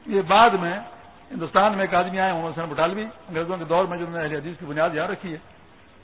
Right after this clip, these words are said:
اٹھارہ سو کی جنگ آزادی کے بعد، اور قاضی شوکانی جو ہے وہ عربوں کے علاقے میں آئے، آئے ہیں، یہ جو مجھے سعودی عرب کا علاقہ ہے، اس میں قاضی شوکانی آئے ہیں۔ یہ بعد میں انہوں نے آٹھ رکعت کا شروع کیا ہے، ورنہ امت مسلمہ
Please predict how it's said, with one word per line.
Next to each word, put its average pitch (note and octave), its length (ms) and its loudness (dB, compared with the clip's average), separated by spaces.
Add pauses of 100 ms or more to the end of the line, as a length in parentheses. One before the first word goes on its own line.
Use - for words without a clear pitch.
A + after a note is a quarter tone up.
(280)
اٹھارہ F3+ 240 2 (600)
سو F#3+ 160 -6
کی F3+ 80 -6
جنگ E3+ 180 -4
آزادی D#3+ 260 0
کے C#3+ 100 -6
بعد، C3+ 180 -2 (2000)
اور F3+ 180 2
قاضی G3 320 2
شوکانی F#3+ 380 2
جو F#3 100 -2
ہے F#3 80 4
وہ F#3 140 4
عربوں F#3 200 0
کے G3 80 -2
علاقے F3 240 2
میں E3+ 100 -2
آئے، F3 260 4
آئے E3 200 -2
ہیں، D3 180 -4 (160)
یہ E3+ 80 -14
جو D3+ 80 -12
مجھے D#3+ 220 -6
سعودی D3+ 380 -10
عرب E3 140 -6
کا D#3+ 60 -8
علاقہ D3 180 -6
ہے، D#3 60 -8
اس C#3+ 80 -12
میں D#3 80 -14
قاضی D#3+ 220 -6
شوکانی E3 380 -6
آئے D#3+ 120 -2
ہیں۔ D#3 120 -10 (520)
یہ A3 240 0
بعد B3 260 8
میں G#3 160 -2
انہوں G#3 140 0
نے F3 120 -4
آٹھ F3 220 2
رکعت E3 260 0
کا F3 140 -8
شروع G3 220 -8
کیا D#3 240 0
ہے، F#3+ 60 -10 (480)
ورنہ F3 220 -2
امت F#3+ 260 -2
مسلمہ F3 380 -8